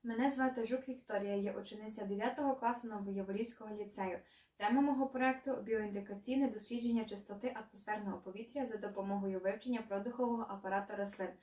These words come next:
Метою моєї роботи було дослідити і проаналізувати вплив автомобільного забруднення повітря на продиховий апарат листків бетоля пендоля міста Новояворівська, села Старичі та села Верещиця.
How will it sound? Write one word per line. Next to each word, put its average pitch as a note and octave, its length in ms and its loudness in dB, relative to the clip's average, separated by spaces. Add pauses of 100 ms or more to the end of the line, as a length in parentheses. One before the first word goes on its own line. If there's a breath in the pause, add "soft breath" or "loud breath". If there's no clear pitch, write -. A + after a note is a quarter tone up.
(360 loud breath)
Метою B3 360 4
моєї C#4 340 8
роботи G#3+ 440 2
було A3 300 -2
дослідити A3+ 540 0
і A#3 140 -4
проаналізувати G#3+ 760 0
вплив A#3+ 280 -4
автомобільного A3 720 -4
забруднення G3+ 560 -2
повітря A3 440 -6 (360 loud breath)
на F#3+ 60 -10
продиховий C4+ 520 2
апарат A3 400 0
листків A3+ 380 -6
бетоля G#3 460 -2
пендоля F#3 420 -2
міста G3+ 320 -4
Новояворівська, F#3 800 -2
села G3 300 -2
Старичі B3 480 -2
та F#3+ 140 -2
села G3 280 0
Верещиця. F#3+ 580 -4